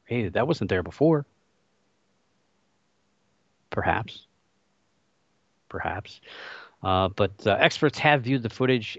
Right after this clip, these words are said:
and, uh, also still images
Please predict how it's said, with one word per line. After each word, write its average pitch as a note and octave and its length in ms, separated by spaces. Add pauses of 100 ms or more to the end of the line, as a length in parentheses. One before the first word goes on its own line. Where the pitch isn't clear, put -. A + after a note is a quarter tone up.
and, G#2 440 (680)
uh, F#2 40
also C#3+ 300
still - 460
images F#2+ 760